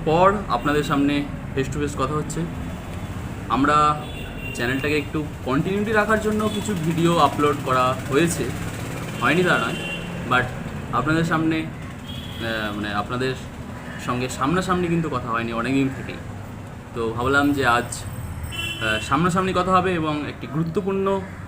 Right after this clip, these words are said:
বিষয় নিয়ে আলোচনা করা হবে। আহ, আঠেরো থেকে পঁচিশ বা, আহ, তিরিশ, এই ধরনের বয়সে এটা আমাদের খুবই, খুবই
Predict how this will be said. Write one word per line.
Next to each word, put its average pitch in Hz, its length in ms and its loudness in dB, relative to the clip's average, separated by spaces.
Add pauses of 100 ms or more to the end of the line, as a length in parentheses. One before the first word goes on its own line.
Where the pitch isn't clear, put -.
(240)
বিষয় 185 340 2
নিয়ে 175 160 4
আলোচনা 147 360 4
করা 151 180 2
হবে। 156 200 -2 (580)
আহ, 110 360 -4 (220)
আঠেরো 135 400 4
থেকে 151 260 0 (100)
পঁচিশ 143 760 0
বা, 123 460 4
আহ, 117 460 -2
তিরিশ, 143 280 4 (640)
এই 160 100 4
ধরনের 190 260 4
বয়সে 170 380 6
এটা 160 200 6
আমাদের 156 300 6 (260)
খুবই, 190 140 2
খুবই 185 280 2